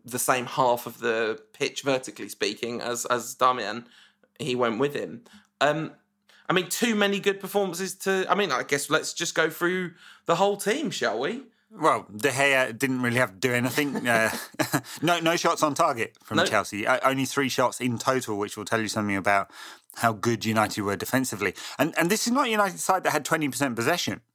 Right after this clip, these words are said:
Speaker 2: by the way. You know, forty-seven percent possession.
Speaker 1: Well, and yeah, and, and that, and that possession stat is even a bit misleading 'cause we had sixty percent possession in the first half.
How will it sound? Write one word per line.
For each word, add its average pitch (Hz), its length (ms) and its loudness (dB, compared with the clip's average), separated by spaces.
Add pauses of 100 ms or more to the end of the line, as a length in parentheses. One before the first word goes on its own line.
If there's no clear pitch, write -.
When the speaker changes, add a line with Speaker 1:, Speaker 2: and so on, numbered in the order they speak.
(160)
Speaker 2:
by 101 160 4
the 87 80 2
way. 82 160 0
You 120 80 0
know, 120 200 2
forty-seven 131 560 0
percent 110 300 -2
possession. 107 500 -4
Speaker 1:
Well, 185 200 4
and 156 200 4
yeah, 190 240 6
and, 160 340 -2
and 160 140 0
that, 214 280 2
and 143 200 0
that 220 140 2
possession 170 360 -4
stat - 240 0
is 117 100 -6
even 139 200 -2
a - 20 -4
bit 135 160 0
misleading 135 360 -2
'cause 120 120 -14
we 151 40 -4
had 151 120 -4
sixty - 320 -6
percent 120 300 -2
possession 123 320 -4
in 120 80 -6
the 104 60 -6
first 139 340 0
half. - 260 -6